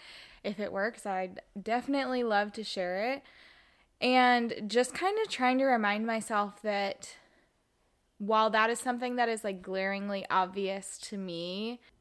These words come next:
nobody else notices or cares. I mean, maybe my friend who does my hair or, like, my friends that I've talked to about it, they notice, but also they all know what we've gone through, and, and it's not like they're gonna be like, "Man, your hair is looking really thin in those spots." Like, no, they would never.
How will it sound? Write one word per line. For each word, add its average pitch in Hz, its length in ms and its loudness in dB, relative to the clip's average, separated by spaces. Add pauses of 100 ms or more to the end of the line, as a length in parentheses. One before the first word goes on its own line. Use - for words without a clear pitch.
(220)
nobody 220 560 0
else 214 440 2
notices 208 960 -2 (120)
or 185 220 -2
cares. 202 420 -2
I 196 60 0
mean, 196 280 -4 (120)
maybe 202 320 -2
my 202 180 -4
friend 196 380 -8
who 214 180 -6
does 190 280 -4
my 185 140 -4
hair 196 420 -6
or, 190 180 -4
like, - 380 -6 (340)
my 208 100 -2
friends 202 300 -2
that 196 120 -6
I've 180 180 0
talked - 340 -6
to 233 120 0
about 233 280 2
it, 240 220 -2
they 196 160 -2
notice, 247 580 0
but 226 160 4
also 208 340 2
they 202 200 -2
all 196 160 2
know 196 380 0 (320)
what 196 140 4
we've 202 200 0
gone 185 240 0
through, 220 140 0
and, 214 260 -2
and 202 180 0
it's 202 200 -6
not 208 200 -2
like 196 160 -4
they're 185 160 -4
gonna 190 200 -6
be 185 120 -4
like, 175 300 -6
"Man, 220 280 -2
your 202 140 -2
hair 208 220 -2
is 415 120 -4
looking 226 240 -2
really 269 280 -2
thin 339 260 -4
in 311 140 -2
those 202 180 -2
spots." 196 260 -4
Like, 262 140 -4
no, 214 520 2
they 226 200 2
would 226 160 2
never. 160 460 -4